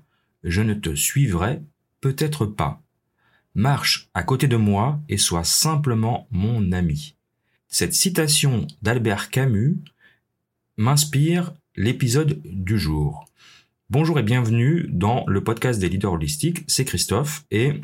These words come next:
euh, cette belle citation d'Albert Camus est un prétexte aujourd'hui pour parler de l'amitié et de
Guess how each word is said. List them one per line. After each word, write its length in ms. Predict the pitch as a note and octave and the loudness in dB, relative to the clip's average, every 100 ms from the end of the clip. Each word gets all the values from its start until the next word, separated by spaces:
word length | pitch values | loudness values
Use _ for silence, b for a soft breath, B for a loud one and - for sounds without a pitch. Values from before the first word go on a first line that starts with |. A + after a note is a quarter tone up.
| - | -2
euh, 160 | F2+ | -2
cette 180 | - E2 | 0 0
belle 140 | A#2+ | 0
citation 480 | C#3+ D3 A#2+ A#2 A#2+ | 0 0 -2 -2 -2
d'Albert 320 | G2 E2 F2 | 0 0 -2
Camus 400 | - F#2 G#2+ E3+ G#3 B B B B - | -2 0 2 2 0 B B B B -10
est 120 | E2+ | -4
un 220 | F2+ E2 - _ _ _ | -2 -2 -8 _ _ _
prétexte 540 | - D#3+ D#3+ D#3 - - | -4 -2 -2 -4 -4 -2
aujourd'hui 300 | A#2 G2+ C#3 | 0 0 0
pour 100 | F#2+ | -2
parler 180 | F#2 F2+ | -2 0
de 80 | |
l'amitié 720 | D#3+ F3+ G#3 - G#2+ F#3 G#3 F2+ | 2 2 0 0 0 0 -2 -2
et 60 | |
de 380 | F2+ F#2 G#2 C3 | 0 0 -2 -4